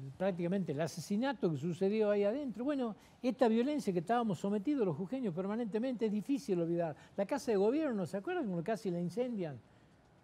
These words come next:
Todos cantando con la fogata alrededor de la Casa de Gobierno, el Salón de la Bandera inundado de humo. Esta bandera que es el único instrumento patrio tangible que existe, que teníamos riesgo de que,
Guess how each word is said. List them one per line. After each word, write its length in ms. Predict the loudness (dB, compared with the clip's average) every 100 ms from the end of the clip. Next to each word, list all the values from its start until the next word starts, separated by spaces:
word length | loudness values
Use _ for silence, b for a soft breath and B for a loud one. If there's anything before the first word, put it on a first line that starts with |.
| -4
Todos 260 | 2 4 4
cantando 640 | 0 -2 0 0 0 -2
con 400 | -2 -2 -2 -4
la 120 | -6
fogata 480 | -4 -2 0 -2 -2
alrededor 220 | -2 0
de 60 | 0
la 40 |
Casa 240 | -2 -4 -2
de 60 |
Gobierno, 380 | 0 2 2 0
el 60 | -2
Salón 300 | -2 -2 0
de 80 | -2
la 80 |
Bandera 380 | -2 -2 0 0
inundado 500 | 0 0 2 2 4
de 100 | 2
humo. 400 | 0 0 -2 -6 -12 B B B B _ _ _ _ _
Esta 220 | -6 0 2
bandera 440 | 2 6 6 6
que 140 | 4
es 60 | 4
el 60 | 4
único 280 | 2 2
instrumento 680 | 0 0 -2 -2 -2 -2 -4 -8 -16 -4
patrio 480 | -2 -2 -2 -2 -4 -2
tangible 720 | 0 0 0 2 2 2 2
que 120 | 2
existe, 480 | -2 0 -4 -2 -2
que 80 | -2
teníamos 440 | -4 -4 -2 -2
riesgo 320 | -2 -2 0 -2
de 120 | -4
que, 220 | -6 -8